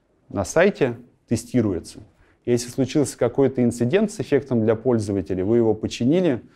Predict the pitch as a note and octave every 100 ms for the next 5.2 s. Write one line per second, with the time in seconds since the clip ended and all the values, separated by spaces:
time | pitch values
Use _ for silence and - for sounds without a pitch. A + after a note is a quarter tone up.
0 | _ _ C3+ B2+ A#2 A2+ G#2+ G#2 G#2+ G#2+
1 | - E3 C#3 A2+ G2 G2 A2+ C3 A2 -
2 | G#2 F#2 - B2+ A2 G2 A2+ A2+ - G#2
3 | G2+ G2 - G2+ F2 C#2+ - _ _ -
4 | - - - _ _ G#2 A2 A2 A#2 A#2
5 | A#2